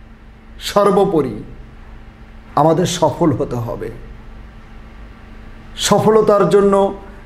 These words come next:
যা যা করণীয়, সেই প্রচেষ্টাগুলো আমাদের করতে হবে। আর হৃদয়ের গভীর থেকে, কায় মনোবাক্যে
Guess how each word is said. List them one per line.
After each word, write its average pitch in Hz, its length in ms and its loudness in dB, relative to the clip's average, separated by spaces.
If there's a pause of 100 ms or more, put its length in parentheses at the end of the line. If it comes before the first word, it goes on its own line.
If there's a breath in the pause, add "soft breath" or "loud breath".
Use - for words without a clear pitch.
(200)
যা 185 160 6 (220)
যা 185 180 4 (180)
করণীয়, 160 520 2 (480)
সেই 185 220 2 (100)
প্রচেষ্টাগুলো 196 680 2
আমাদের 160 320 0 (120)
করতে 175 260 2
হবে। 226 320 6 (680 loud breath)
আর 160 160 4 (160)
হৃদয়ের 220 480 6 (180)
গভীর 226 480 4 (200)
থেকে, 185 280 0 (1120)
কায় 202 460 4
মনোবাক্যে 185 800 -2